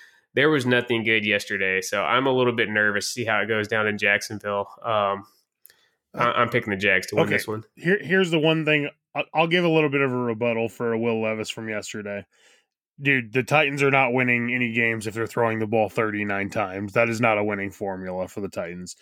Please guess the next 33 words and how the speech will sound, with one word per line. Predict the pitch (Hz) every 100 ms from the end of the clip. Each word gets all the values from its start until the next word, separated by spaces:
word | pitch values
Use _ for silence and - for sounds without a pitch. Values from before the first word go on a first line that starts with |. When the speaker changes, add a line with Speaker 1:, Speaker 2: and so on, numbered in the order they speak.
| - - -
Speaker 2:
Derrick | 147 165
Henry | - 151 135
carried | - 135 120
the |
ball | 113 120 113
eleven | 120 117 113
times | 117 110 101
and | 104
had | 95
twenty-four | - 110 98 - 101
yards. | 98 92 95
That's | 123 120
the | -
bigger | 104 104 95
Speaker 1:
Yeah, | 175 160
it | 196
was | 220
the | 190
Speaker 2:
concern. | 165 160
Speaker 1:
whole | 127 120
offense. | 117 107 107
It | 170
was | 175 151
not | 147 127
just | 123
Will | 127 120
Levis | 110 110 113 -
by | 113
any | 113 117
means. | 117 113 110
The, | 120 123
the | 131 120
whole | -